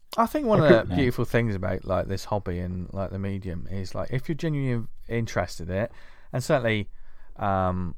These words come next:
Speaker 1: some stores, some people, it's just their job,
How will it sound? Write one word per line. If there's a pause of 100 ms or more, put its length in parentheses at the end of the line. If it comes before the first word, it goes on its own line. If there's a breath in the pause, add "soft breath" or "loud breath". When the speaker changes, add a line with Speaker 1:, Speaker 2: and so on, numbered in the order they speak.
(800)
Speaker 1:
some
stores, (420)
some
people,
it's
just
their
job,